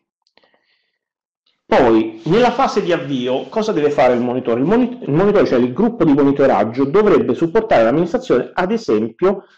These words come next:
nella predisposizione e redazione degli atti di gara, quindi le famose competenze di cui parlavamo prima, perché il problema non è la parte disciplinare, non è mai il disciplinare, il problema è sempre la parte tecnica, è la progettazione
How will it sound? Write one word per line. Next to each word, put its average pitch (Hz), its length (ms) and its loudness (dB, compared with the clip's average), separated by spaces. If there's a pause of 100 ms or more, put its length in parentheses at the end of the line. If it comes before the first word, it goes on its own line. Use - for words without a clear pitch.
(220)
nella 165 280 4
predisposizione 165 880 -2
e - 20 0
redazione 160 460 2
degli 117 120 2
atti - 220 -8
di 110 100 -8
gara, 110 600 0
quindi 131 320 0
le - 200 -6
famose 151 380 -2
competenze 139 640 -2
di 123 60 2
cui 123 120 0
parlavamo 123 540 0
prima, 107 380 -6 (240)
perché 175 220 -2
il 196 120 -2
problema 139 480 0
non 170 360 2
è 160 420 -2 (400)
la 127 140 0
parte 127 300 0
disciplinare, 110 1000 -4 (420)
non 143 200 0
è 147 60 0
mai 160 380 2
il 120 80 0
disciplinare, 113 1080 -4
il 160 140 -2
problema 151 580 0
è 170 80 0
sempre 156 440 -2
la 127 100 2
parte - 300 -8
tecnica, 101 600 -4 (580)
è 160 100 0
la 151 140 4
progettazione 120 1200 -2